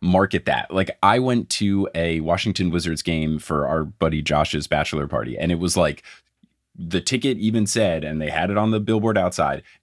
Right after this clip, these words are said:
"After the game, Ludacris concert." And you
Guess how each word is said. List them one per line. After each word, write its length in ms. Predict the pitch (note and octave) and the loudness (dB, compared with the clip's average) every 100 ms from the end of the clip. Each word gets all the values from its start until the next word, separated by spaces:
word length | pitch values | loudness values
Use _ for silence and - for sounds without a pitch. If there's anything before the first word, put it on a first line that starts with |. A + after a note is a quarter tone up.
| - | 0
"After 280 | A2 A2+ B2+ | 0 2 0
the 60 | |
game, 460 | G#2 A2+ A2+ A2+ G#2+ F2+ | 2 2 2 2 0 -2
Ludacris 540 | G2+ G#2+ F#2+ E2 - | 2 4 2 -2 -6
concert." 540 | - C#2 - - G1+ - - - | -6 -6 -6 -8 -10 -14 -20 -16
And 440 | - E2+ E2 D#2 - - | -2 0 0 -2 -6 -8
you 420 | E2+ E2 D#2 | -4 -2 -4